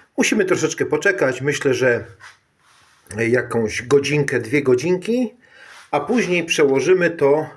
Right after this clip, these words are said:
do tych pojemników, tylko najpierw musimy je odpowiednio przygotować i ja zaraz to właśnie zrobię. No dobrze, słuchajcie, minęły dwie godziny.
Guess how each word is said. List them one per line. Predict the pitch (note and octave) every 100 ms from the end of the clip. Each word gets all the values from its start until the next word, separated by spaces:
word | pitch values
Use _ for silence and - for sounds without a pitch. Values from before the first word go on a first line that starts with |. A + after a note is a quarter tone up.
| _
do | - E3
tych | E3+ E3 -
pojemników, | C#3 B2+ C3 B2 G#3+ B3+ -
tylko | D3 C#3
najpierw | D#3+ F3+ D3+
musimy | C3+ - C#3 B2+
je | A#2+
odpowiednio | - A#2 A#2+ A2+
przygotować | - - D3 E3 E3 D3 -
i | D3
ja | D3 C#3+
zaraz | A#2 B2+ A2+ -
to | G#2+ G#2 - -
właśnie | A2 G#2+ - F#2+
zrobię. | F2+ G2 E2 - _ _ _ _ _ - - - _ _ _ _ _ _ _ _ _ _
No | A3
dobrze, | G3 C3+ G2+ - - -
słuchajcie, | - F3 E3 D3+ C#3+ A#2
minęły | B2+ F3 G3+ F3
dwie | C3 D#3+
godziny. | C#3+ C3+ C3+ C#3+ E3